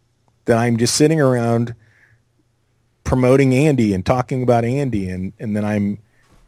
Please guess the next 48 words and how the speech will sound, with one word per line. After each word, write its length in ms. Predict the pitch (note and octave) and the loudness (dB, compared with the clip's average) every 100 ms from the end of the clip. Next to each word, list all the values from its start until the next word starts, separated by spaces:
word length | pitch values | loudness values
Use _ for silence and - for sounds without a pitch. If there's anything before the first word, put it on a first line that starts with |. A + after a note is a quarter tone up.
| _ | _
shortchanging 880 | - E3 E3 - D3+ D3 D3+ D3 C3+ | -2 2 2 0 -4 -2 -2 -2 -2
and 120 | A2+ | -4
saying 300 | - C#3 C3+ | -2 -2 0
negative 340 | B2 C#3 C3 B2 | 0 0 0 -2
<laughs> 20 | |
things 340 | G3 E3+ - | -2 -2 -4
about 240 | E3 F#3 C3+ | -2 0 2
everybody 560 | C3+ C3+ B2+ B2 A#2+ | 0 -2 0 0 2
else. 300 | D3 B2+ - - | -2 -2 -10 -10
That 160 | C3 | -6
somehow 300 | F3 F#3+ G3+ | 0 0 2
in 60 | F3+ | 0
their 140 | D3+ | -2
mind, 580 | C#3 D3+ F3+ A#2+ A2+ A#2+ _ - - | 0 -2 0 -2 -2 -4 _ -20 -14
despite 440 | - C#3+ - G#3+ G#3 | 0 0 2 0 0
the 140 | G#3 | 2
evidence, 600 | A3+ G#3+ G#2+ G2 - - | 4 2 -2 -8 -12 -6
which 220 | C3 C3+ | -4 -2
is 120 | D3 C3+ | -2 0
if 140 | C3 | -2
you 80 | B2+ | -2
go 160 | C#3 | -2
down 180 | F#3 F#3 | 0 2
my 60 | F3 | 0
p-, 140 | - - | -4 -14
Twitter 320 | - G3+ F#3+ | 0 4 4
profile, 540 | - B2+ A2+ A#2+ A2+ | 4 2 2 -2 -4
you'll 160 | A#2+ B2 | -6 -6
see 220 | - D3+ | -2 -2
how 120 | C#3+ | 0
many 200 | D3 C#3+ | -2 0
other 160 | D3 C#3 | 2 2
bands 400 | A#2+ D3 D3+ C#3 | 2 0 0 0
that 100 | B2 | 0
I 80 | A#2 | 0
say 320 | - B2 A#2+ - - - - - - _ - C#3+ | 0 -2 -2 -10 -20 -20 -20 -20 -20 _ -20 -6
all 180 | B2 C3+ | 0 0
kinds 280 | - D3 C#3 | 0 0 0
of 80 | |
positive 440 | B2+ C#3+ C#3+ C#3 B2 | 0 0 0 -2 -6
things 260 | D3 D#3+ | -6 -4
about 340 | C#3 C3 C3 C3 | -4 -2 -4 -6
and 120 | A2 | -8
promote, 500 | - A#2 B2+ C#3+ D3 | -6 0 4 4 2
and 140 | - - D#3 | -4 -12 -2
just 240 | G#3 G#3 - | 0 0 -6
without 420 | - E3+ A3+ A#3 | 0 2 2 0
any 320 | F#3+ A#3+ A#3 | -2 -2 -4